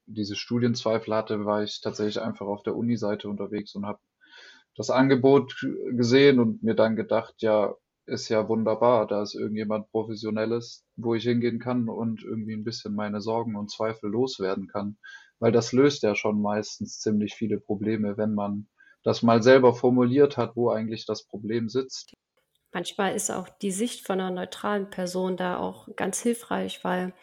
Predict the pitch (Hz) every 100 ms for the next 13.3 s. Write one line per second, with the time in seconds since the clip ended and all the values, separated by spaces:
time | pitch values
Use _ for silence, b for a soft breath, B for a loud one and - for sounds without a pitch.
0 | B B _ - 208 240 220 208 - 202
1 | 208 202 196 196 190 185 180 - 202 208
2 | 202 202 - 202 196 185 180 214 240 220
3 | 165 170 - b _ 180 175 185 - 233
4 | - 277 269 240 220 220 226 226 180 180
5 | - 190 - 185 180 - 170 - - -
6 | - 190 - 170 - - - _ - -
7 | - 247 208 190 196 - - 190 190 190
8 | - _ 202 254 - _ _ _ - 208
9 | - - 202 208 208 214 208 185 180 190
10 | 185 180 202 - 202 208 B B B B
11 | B 190 190 190 180 185 190 185 180 185
12 | 185 190 - 233 220 190 202 196 - 196
13 | 214 214 -